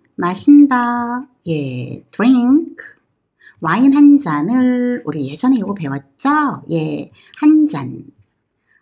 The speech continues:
어, glass of wine after dinner. 요렇게요. 넘어가죠?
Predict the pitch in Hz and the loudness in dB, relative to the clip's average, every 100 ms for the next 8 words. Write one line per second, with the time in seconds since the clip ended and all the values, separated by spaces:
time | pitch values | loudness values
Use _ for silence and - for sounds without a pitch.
0 | - 165 147 127 127 - 147 156 240 240 | -20 -12 -10 -10 -14 -10 -2 -2 -2 -6
1 | - - - - - _ _ _ _ _ | -10 -10 -10 -12 -16 _ _ _ _ _
2 | 165 151 135 139 196 349 - _ _ _ | -8 -8 -8 -6 -6 -6 -12 _ _ _
3 | _ _ _ - 160 143 127 127 147 247 | _ _ _ -10 -6 -6 -6 -6 -6 -6
4 | - _ _ _ _ _ _ _ 151 127 | -10 _ _ _ _ _ _ _ -12 -12
5 | 123 143 135 196 269 247 160 135 127 143 | -12 -12 -8 -4 -4 -4 -8 -14 -18 -20
6 | 135 _ - 127 117 - - _ 151 127 | -20 _ -20 -18 -18 -20 -20 _ -12 -12
7 | 127 127 277 285 | -12 -6 -4 -4